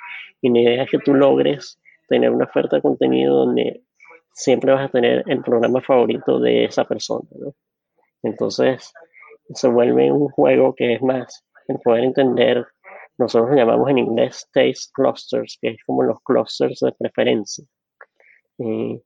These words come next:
si tú logras entender esos clusters de preferencia, entonces puedes decir, "Ah, mira, aquí está este cluster que le gusta,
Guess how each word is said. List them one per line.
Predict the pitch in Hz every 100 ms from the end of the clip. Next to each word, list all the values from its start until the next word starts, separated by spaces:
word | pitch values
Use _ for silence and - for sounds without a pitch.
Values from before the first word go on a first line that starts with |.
| _ _ - -
si | - 135
tú | 131
logras | 123 135 147
entender | 143 120 120
esos | 123 139
clusters | 131 131 143 143
de | 139
preferencia, | 143 - 139 131 110 143 139 - - - _
entonces | - 120
puedes | 110 120 131
decir, | - 123 123
"Ah, | 127
mira, | 127 127 117
aquí | 120
está | - 127
este | - 139
cluster | 139 131 - 135 123
que | 107
le | 120
gusta, | 117 113 - 127 123 117